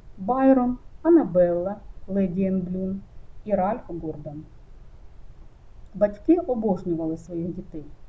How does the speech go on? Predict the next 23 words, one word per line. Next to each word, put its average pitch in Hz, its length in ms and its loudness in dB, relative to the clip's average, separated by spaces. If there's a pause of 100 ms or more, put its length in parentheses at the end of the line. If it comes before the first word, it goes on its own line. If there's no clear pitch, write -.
(800)
але 190 260 0
ні 247 260 8
чоловік, 175 580 -4 (380)
ні 262 160 8
троє 185 360 2
дітей 226 520 -2 (500)
не 233 220 4
завадили 226 760 0
Аді 185 420 -4 (220)
з 160 160 -12
захватом 226 560 -2
віддатися 170 680 -2
тому, 180 340 -4 (420)
що - 180 -10
вона 165 220 0
вважала 170 600 -6
своїм 156 440 -10
покликанням. 156 760 -12 (1120)
Одруження 240 720 6
навіть 247 340 0
полегшило 302 640 2
її 160 240 -2
працю. 170 480 -8